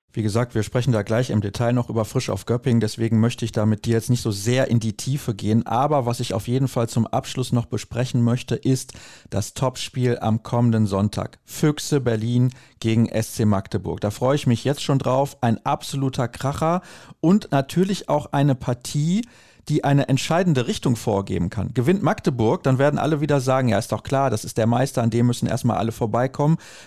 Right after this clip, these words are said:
Gewinnen die Füchse, ist es ein weiteres Ausrufezeichen,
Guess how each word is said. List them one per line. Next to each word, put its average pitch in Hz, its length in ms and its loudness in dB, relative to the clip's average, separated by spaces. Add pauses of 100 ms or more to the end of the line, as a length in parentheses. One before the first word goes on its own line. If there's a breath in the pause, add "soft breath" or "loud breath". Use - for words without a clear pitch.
Gewinnen 147 280 4
die 139 80 4
Füchse, - 420 -2
ist 139 160 -2
es 165 140 2
ein 147 100 4
weiteres 147 400 2
Ausrufezeichen, 147 800 0